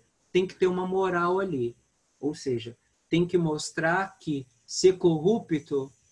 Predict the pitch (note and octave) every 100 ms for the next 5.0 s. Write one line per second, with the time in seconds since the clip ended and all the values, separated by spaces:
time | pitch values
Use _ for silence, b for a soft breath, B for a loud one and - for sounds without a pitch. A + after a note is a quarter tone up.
0 | _ _ F3 F3+ G#3 A3 E3 E3+ F#3+ G3+
1 | - D#3 C3 B2+ B2 A#2+ B2 _ _ _
2 | _ _ _ B2+ C3+ D3+ E3 b b b
3 | _ - E3 E3+ E3+ E3 E3+ - D#3 D#3
4 | D#3 D#3+ D3 C#3 C#3+ C#3+ D#3+ D#3 D#3